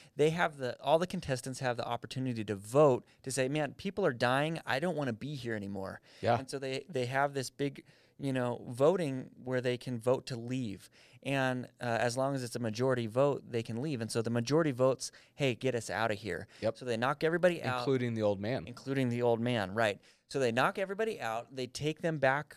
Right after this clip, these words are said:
Speaker 1: home, and then they wake up in their homes. And then you start to see, uh, you know, the main character start, uh, living his life again, and you learn that he's actually in massive debt.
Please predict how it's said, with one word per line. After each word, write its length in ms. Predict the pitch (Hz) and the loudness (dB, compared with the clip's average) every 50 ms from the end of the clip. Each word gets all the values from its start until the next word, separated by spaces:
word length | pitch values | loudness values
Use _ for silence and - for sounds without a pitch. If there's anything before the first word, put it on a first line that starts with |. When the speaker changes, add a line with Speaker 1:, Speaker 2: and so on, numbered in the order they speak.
| - _ | -20 _
Speaker 1:
home, 480 | - - - - 190 175 147 131 131 123 | -20 -12 -4 0 2 4 4 4 2 0
and 120 | 117 123 123 | 0 -2 -2
then 100 | 127 127 | 0 0
they 80 | 123 | 0
wake 260 | 117 117 127 123 120 | 0 0 0 0 0
up 140 | 127 120 - | -2 -2 -2
in 80 | 120 113 | -2 -2
their 140 | 107 107 120 | -2 -2 -4
homes. 540 | - - - 185 151 117 98 98 - - - - - - - - - - | -6 -4 0 0 0 0 0 -4 -8 -10 -12 -14 -16 -20 -20 -10 -6 -4
And 100 | 127 139 | -2 0
then 120 | 143 156 | 0 0
you 60 | 160 | -2
start 280 | 151 - 196 175 175 - | -2 0 0 0 -2 -2
to 80 | 143 | -4
see, 560 | 135 - - - 151 151 151 151 147 151 147 - - - _ _ - - | -6 -4 -4 -4 -2 0 0 0 0 0 -2 -4 -10 -20 _ _ -8 -2
uh, 320 | - 113 113 107 104 - - - - 95 113 113 - | 0 2 2 2 0 0 -4 -6 -10 -12 -12 -10 -8
you 120 | 131 131 | -6 -2
know, 140 | 131 135 131 | -2 0 0
the 80 | 127 127 | 0 0
main 220 | 131 131 135 127 | -2 -2 -4 -4
character 500 | - - 143 135 127 - - 135 123 113 | -2 0 0 0 0 -2 -4 -2 -2 -2
start, 540 | - - - - 143 135 135 135 127 - - - _ _ _ - - | -4 -6 -4 0 2 4 4 4 2 -2 -8 -20 _ _ _ -6 -2
uh, 120 | 110 110 | -2 0
living 300 | 110 127 139 131 135 131 | 0 0 0 0 0 0
his 200 | 127 127 113 110 | 0 0 -2 0
life 280 | 113 120 135 190 190 - | 0 2 2 2 0 -2
again, 320 | 131 120 113 110 113 127 | -4 -2 0 0 0 0
and 220 | 117 123 135 135 135 | 0 -2 -2 0 0
you 100 | 131 131 | 0 -2
learn 720 | 123 120 117 123 147 202 254 262 214 147 131 131 139 143 - _ _ _ _ _ - | -2 -4 -4 0 0 2 2 2 2 2 0 -2 -4 -6 -10 _ _ _ _ _ -8
that 120 | 139 123 | -6 -6
he's 240 | 127 135 151 131 127 - | -4 -4 -4 -6 -4 -4
actually 460 | 120 143 175 - - - 202 170 139 | -6 -6 -4 -6 -6 -6 -4 -2 -2
in 160 | 117 110 110 | 0 0 0
massive 520 | 110 107 123 143 160 - 143 117 107 - - | 0 0 -2 -2 -4 -4 -4 -4 -4 -2 2
debt. 440 | 110 117 120 98 - - - - | 4 6 6 4 2 -2 -10 -20